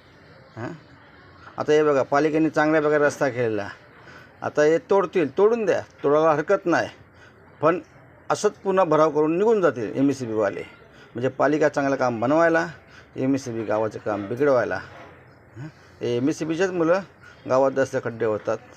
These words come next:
कारण ते कधीच कुठं ते पुन्हा त्याच्यावर काँक्रीट टाकून लेवल करली जात नाही. एमएससीबी फक्त कमवायचं एक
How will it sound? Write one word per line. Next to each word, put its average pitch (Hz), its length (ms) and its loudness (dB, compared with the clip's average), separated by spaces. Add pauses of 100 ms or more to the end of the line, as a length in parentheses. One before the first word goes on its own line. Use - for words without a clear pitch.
(380)
कारण 131 160 -2
ते 131 120 -8
कधीच 185 280 0 (1000)
कुठं 156 300 0
ते 156 160 2 (320)
पुन्हा 151 240 2
त्याच्यावर 135 260 0
काँक्रीट 135 360 -2 (680)
टाकून 120 340 -4 (480)
लेवल 123 240 2
करली 123 440 -4 (220)
जात 156 260 2
नाही. 113 220 -4 (320)
एमएससीबी 143 460 -4 (100)
फक्त - 260 -6 (1040)
कमवायचं 147 520 2
एक 143 140 0